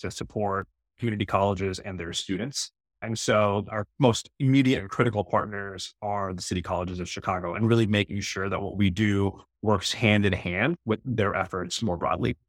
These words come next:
Beyond that, we have a number of other partners, right? So for example, we have program partners that can help to bring to bear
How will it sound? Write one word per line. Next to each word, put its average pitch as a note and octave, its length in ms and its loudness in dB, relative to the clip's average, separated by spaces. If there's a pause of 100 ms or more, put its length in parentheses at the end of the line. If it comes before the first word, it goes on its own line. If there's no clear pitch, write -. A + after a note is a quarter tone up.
(560)
Beyond D3 340 10
that, C3 240 6
we B2+ 180 6
have A2 540 2
a A#2 60 -2
number A2+ 400 4
of G2 80 -4
other G2+ 220 -6
partners, - 480 -10
right? G2 200 -6
So G#2+ 160 0
for G#2+ 160 -2
example, G2+ 340 2
we G#2 80 2
have G2 180 0
program G2+ 500 4
partners G2 640 -4
that A2 180 0
can A#2 120 2
help B2 260 2
to C3 100 2
bring A2 300 0
to A2 60 2
bear G2 500 0